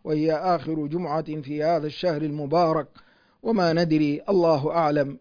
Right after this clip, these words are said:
إذا جاء رمضان في عام آت هل نكون على ظهر هذه الدنيا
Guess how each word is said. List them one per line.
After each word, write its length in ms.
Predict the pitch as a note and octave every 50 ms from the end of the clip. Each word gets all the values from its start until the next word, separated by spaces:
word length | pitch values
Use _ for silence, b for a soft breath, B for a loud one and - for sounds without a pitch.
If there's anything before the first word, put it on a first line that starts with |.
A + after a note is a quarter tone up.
| _
إذا 260 | - E3+ D#3 D#3+ D#3 D3
جاء 320 | D3 E3+ F3 D#3+ D#3 D#3+
رمضان 600 | D#3 D3+ D3+ D3+ D3 D3 D#3+ E3 E3+ D#3+ D#3 D3+
في 220 | - - D3+ D3+
عام 460 | C3 C3+ D#3 E3+ E3 D#3 D3+ D3 C#3+ D3
آت 360 | - - E3 E3 D#3+ D3+ - D3+ - C#3+ - - b b b b b b -
هل 200 | F#3+ G#3 G3 E3+
نكون 720 | E3+ E3 D#3+ - F3+ F#3+ F3 D#3+ D#3+ D#3+ D3+ D#3 D#3 D3+ - _ _ -
على 200 | D#3+ E3 E3 D#3
ظهر 360 | C#3+ D3 D#3 F3 E3 C#3+ D3+ D#3+
هذه 520 | D#3 C#3+ D#3 E3 E3 D#3 D3+ D3 D3+ D3+
الدنيا 640 | D3+ C#3 C#3 D#3+ E3+ D3+ D3+ D#3 D3+ D3+ D3+ D3+